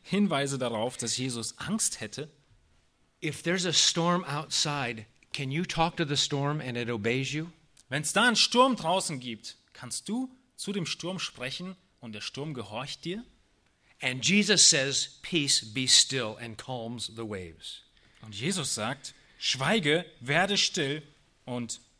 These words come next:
Speaker 1: die Wellen legen sich.
Speaker 2: No prayers.
Speaker 1: Kein Gebet.
Speaker 2: No yelling.
Speaker 1: Kein Schreien.
Speaker 2: No incense.
Speaker 1: Äh,
Speaker 2: Some
Speaker 1: Incense.
Speaker 2: smoke that smells.
Speaker 1: <laughs>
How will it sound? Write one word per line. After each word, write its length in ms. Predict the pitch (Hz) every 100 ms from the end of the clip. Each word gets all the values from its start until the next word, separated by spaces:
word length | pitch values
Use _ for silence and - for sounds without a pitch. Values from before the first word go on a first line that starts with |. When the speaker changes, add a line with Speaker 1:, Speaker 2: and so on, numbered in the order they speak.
| _ _ - - _ -
Speaker 1:
die 120 | 113
Wellen 260 | 104 95 110
legen 260 | 117 135 110
sich. 300 | - - - _ _ _ _
Speaker 2:
No 180 | 131 143
prayers. 720 | - 175 170 202 247 - - _ _ _ -
Speaker 1:
Kein 300 | - 135 160
Gebet. 500 | 180 147 156 175 - - -
Speaker 2:
No 180 | 143 143
yelling. 540 | 139 127 131 170 196 - _
Speaker 1:
Kein 280 | - - 165
Schreien. 560 | - - 151 175 135 139 - - _
Speaker 2:
No 260 | 120 139 151
incense. 800 | 151 156 151 165 185 165 - - - _ _ _ _ _ _ _ _ _ -
Speaker 1:
Äh, 40 | 107 95 92 113 - -
Speaker 2:
Some 200 | 104 120
Speaker 1:
Incense. 160 | 101
Speaker 2:
smoke 260 | - 120 113
that 140 | 113
smells. 560 | - 120 120 131 - -
Speaker 1:
<laughs> 60 | -